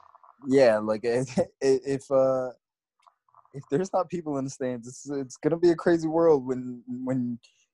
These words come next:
you have some of these, these, these guys that, uh, that curse all day, all day long.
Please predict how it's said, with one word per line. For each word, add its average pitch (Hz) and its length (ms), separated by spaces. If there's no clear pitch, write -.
you 131 160
have 135 180
some 143 240
of 139 60
these, 135 400
these, 135 300
these 123 180
guys 135 400
that, 123 180
uh, 117 340
that 117 180
curse 143 340
all 120 180
day, 123 400
all 123 160
day 131 200
long. 127 440